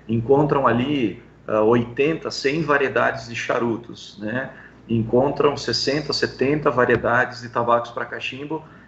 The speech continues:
elas se impressionam porque não é habitual pra elas, né? O habitual delas era ter, eh, um mix de tantos produtos sendo comercializados no mesmo espaço.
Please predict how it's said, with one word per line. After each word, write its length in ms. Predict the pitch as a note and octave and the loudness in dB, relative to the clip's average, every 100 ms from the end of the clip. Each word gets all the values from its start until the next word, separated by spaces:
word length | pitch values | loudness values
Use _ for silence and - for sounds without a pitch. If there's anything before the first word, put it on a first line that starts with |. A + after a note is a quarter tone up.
| - | -2
elas 240 | B2 C#3 | 2 2
se 100 | - | 2
impressionam 480 | D3+ D#3 D3 D#3 E3 | -2 -2 2 0 0
porque 180 | D3+ D3+ | -2 -4
não 200 | C#3 C3 | -2 0
é 160 | C3+ D3 | 4 4
habitual 560 | D3 D3 C#3+ C#3+ D#3+ | 2 -2 2 4 4
pra 140 | - G2+ | 0 -2
elas, 400 | G2+ G2+ - - | -4 -8 -14 -10
né? 200 | G#2+ B2 | -6 -2
O 80 | A2+ | -2
habitual 400 | A2 A2+ A#2+ B2 | -4 0 2 4
delas 320 | A#2 C3 C3+ | 2 0 -2
era 180 | C#3 C#3+ | -4 -6
ter, 420 | - D3 E3+ - - - - - | -6 -4 -4 -8 -16 -20 -20 -10
eh, 140 | - C3+ | -2 2
um 100 | D3 | 4
mix 520 | D3 F#3+ - - - | 4 2 -2 -10 -10
de 80 | B2 | -14
tantos 420 | A2 D3+ A#3+ F#3 | 4 4 4 -4
produtos 440 | - C#3 A#2 C3+ - | -8 -8 -8 -14 -12
sendo 160 | C3+ | -12
comercializados 760 | - C3+ C3 C3+ A#2+ A2+ A#2 A#2 | -10 -10 -4 -4 -2 0 0 -2
no 60 | A#2 | -4
mesmo 260 | A#2 A#2 | -4 -6
espaço. 560 | - - C3 D3+ - | -6 0 0 -2 -10